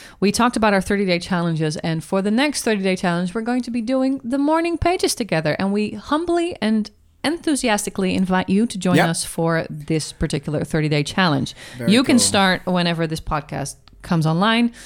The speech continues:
Speaker 1: when the podcast drops, and we'll be starting a little bit earlier, but we'll
Speaker 2: Liana will s-, feature you on her Instagram stories.
Speaker 1: I definitely will. Yeah, that'd be really fun.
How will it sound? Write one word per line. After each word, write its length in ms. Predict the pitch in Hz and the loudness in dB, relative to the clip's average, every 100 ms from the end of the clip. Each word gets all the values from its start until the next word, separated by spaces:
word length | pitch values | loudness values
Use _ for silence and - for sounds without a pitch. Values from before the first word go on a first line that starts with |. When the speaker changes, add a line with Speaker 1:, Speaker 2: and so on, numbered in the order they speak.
| - - | -20 -8
Speaker 1:
when 120 | 170 | -6
the 40 | 156 | -2
podcast 440 | 214 214 196 185 | 0 0 -2 0
drops, 280 | 180 175 175 | 2 0 0
and 140 | 175 | -4
we'll 160 | 165 165 | -2 -2
be 100 | 156 | -2
starting 380 | - 156 147 151 | -2 -2 -2 -2
a 40 | |
little 140 | 147 139 | -4 -4
bit 120 | - - | -6 -2
earlier, 340 | 165 151 143 | 0 0 0
but 240 | 170 - | 0 0
we'll 340 | 185 196 180 - - - _ - _ - | 0 0 -2 -6 -20 -20 _ -20 _ -4
Speaker 2:
Liana 460 | 151 170 190 190 180 | 0 4 4 6 4
will 140 | 165 | 4
s-, 120 | 151 - | 2 -2
feature 400 | - 190 233 131 | 0 0 2 2
you 260 | 113 107 107 | 2 0 0
on 160 | 113 113 | 2 2
her 160 | 110 | 2
Instagram 480 | 98 113 117 107 101 | 2 0 0 -2 -2
stories. 380 | - 110 104 78 | -2 -2 -2 0
Speaker 1:
I 100 | 247 | 0
definitely 600 | 196 - 370 370 247 190 | 0 0 0 0 0 2
will. 280 | 160 143 151 | 0 0 0
Yeah, 220 | 180 311 | 0 0
that'd 180 | 185 190 | 0 -2
be 120 | 214 | -2
really 200 | 214 233 | -2 -2
fun. 360 | 233 330 190 | -2 -2 -2